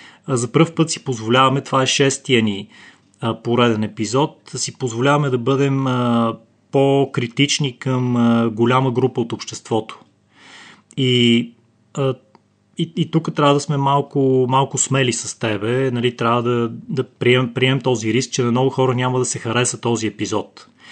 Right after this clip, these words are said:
Защото всъщност, а, и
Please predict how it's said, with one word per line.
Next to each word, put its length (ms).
Защото 360
всъщност, 640
а, 200
и 180